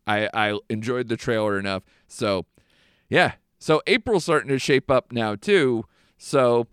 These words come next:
hang with us, guys. We got some things coming, uh, down the pike. I think we previewed a lot of stuff that can get people talking. And then, you know, we'll go from there. We got a, we got a bunch of stuff.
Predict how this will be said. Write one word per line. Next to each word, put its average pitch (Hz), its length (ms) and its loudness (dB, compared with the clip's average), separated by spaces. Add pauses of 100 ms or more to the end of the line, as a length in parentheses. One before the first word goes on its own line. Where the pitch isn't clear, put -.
(240)
hang 349 340 2
with 339 160 2
us, - 180 -2
guys. 123 480 2
We 143 140 2
got 190 240 2
some 202 160 0
things 202 400 2
coming, 208 500 2 (260)
uh, 147 200 6
down 160 220 2
the 156 100 2
pike. 165 300 4
I 143 80 4
think 147 180 -2
we 139 120 0
previewed 170 540 0
a 165 60 4
lot 151 220 4
of 147 80 -2
stuff 151 300 2
that 143 100 0
can 120 160 -10
get 131 200 0
people 135 260 -2
talking. 127 520 0 (320)
And 110 160 -2
then, 107 320 -2
you 107 100 -2
know, 101 240 -2 (300)
we'll 104 140 -2
go 139 240 2
from 175 240 -6
there. 160 240 -4
We 101 120 -4
got 117 180 2
a, 123 260 2
we 120 120 -6
got 123 140 2
a 120 60 0
bunch 135 240 -2
of 131 80 -4
stuff. 135 340 0